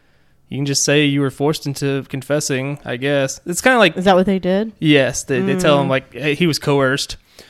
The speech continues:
Speaker 1: Which is, like, I feel, it feels like a very Hail Mary play
Speaker 2: Yeah.
Speaker 1: at this point.
Speaker 2: Yes,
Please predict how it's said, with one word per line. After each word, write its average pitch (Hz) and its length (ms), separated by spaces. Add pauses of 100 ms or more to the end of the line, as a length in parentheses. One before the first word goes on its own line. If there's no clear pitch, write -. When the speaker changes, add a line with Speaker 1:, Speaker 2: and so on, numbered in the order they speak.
(500)
Speaker 1:
Which 226 180
is, 214 100
like, 196 320
I 180 80
feel, 214 280
it - 120
feels 254 160
like 175 140
a 147 40
very 151 220
Hail 151 400
Mary 143 300
play 147 400
Speaker 2:
Yeah. 180 240
Speaker 1:
at - 80
this 156 160
point. 165 320
Speaker 2:
Yes, 180 540